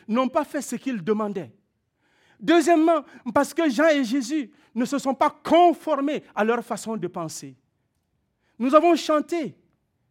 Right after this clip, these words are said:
Vous êtes supposés vous danser quand on chante un chant de joie. Alors, quand nous avons chanté des complaintes, vous devez mimer, vous devez apprendre à pleurer. Mais Jésus et Jean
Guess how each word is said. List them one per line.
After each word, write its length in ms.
Vous 180
êtes 120
supposés 540
vous 140
danser 420
quand 120
on 120
chante 440
un 140
chant 240
de 120
joie. 280
Alors, 320
quand 160
nous 120
avons 180
chanté 340
des 140
complaintes, 480
vous 140
devez 280
mimer, 640
vous 100
devez 360
apprendre 540
à 60
pleurer. 640
Mais 120
Jésus 440
et 100
Jean 280